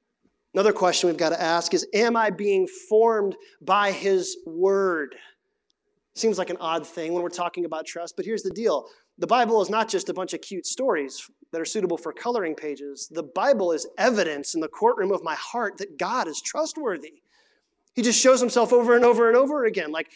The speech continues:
I don't read the word to memorize it or because it's catchy or 'cause it's the churchy thing to do. Like, this is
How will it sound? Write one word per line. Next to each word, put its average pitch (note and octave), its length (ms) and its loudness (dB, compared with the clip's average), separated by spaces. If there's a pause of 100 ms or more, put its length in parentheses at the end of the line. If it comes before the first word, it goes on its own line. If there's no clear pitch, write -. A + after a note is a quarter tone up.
(140)
I B3+ 80 2
don't D4 160 0
read G#3 180 2
the F3 80 2
word G3 220 2
to E3+ 60 -2
memorize D3 600 -2
it F#3 120 -6
or G3 40 -2
because E3+ 360 -8
it's D#3 160 -12
catchy D3 640 -8 (320)
or D#3+ 80 -6
'cause E3+ 180 -4
it's E3 140 -6
the F3+ 60 -4
churchy G3+ 360 0
thing F3 220 -2
to D#3 80 -2
do. A3 300 2
Like, D#3 260 -2 (400)
this A3+ 280 0
is G3 180 4